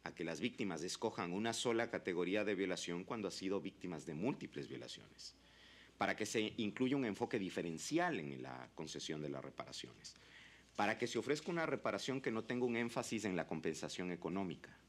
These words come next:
sino en las otras formas de reparación que son particularmente trascendentes. Consideramos que tal vez el Estado ecuatoriano debería evaluar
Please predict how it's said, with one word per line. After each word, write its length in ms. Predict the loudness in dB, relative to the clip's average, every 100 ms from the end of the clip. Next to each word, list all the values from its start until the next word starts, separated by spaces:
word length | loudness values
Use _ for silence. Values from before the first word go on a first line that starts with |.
| -20 -20 -20 -20 -20 -8
sino 220 | 0 2
en 140 | 4
las 180 | 4 4
otras 320 | 2 2 -2
formas 260 | 0 -2 -2
de 80 | -4
reparación 480 | -4 -6 -6 -6 -4
que 100 | -2
son 180 | -2
particularmente 840 | -2 -2 -4 -2 0 0 0 -2 -4
trascendentes. 800 | -4 -6 -6 -10 -14 -18 -20 -20 -20 -20 -20 -20 -20 -20 -20 -20 -20 -20 -20 -20 -20 -20 -20 -20 -20 -20 -20 -4
Consideramos 720 | 0 2 4 4 4 4 2
que 100 | 0
tal 220 | 0 2 4
vez 180 | 4
el 100 | 4
Estado 320 | 2 4 4 4
ecuatoriano 540 | 2 0 2 4 4
debería 380 | 4 4 4 4
evaluar 520 | 4 4 4 2 -4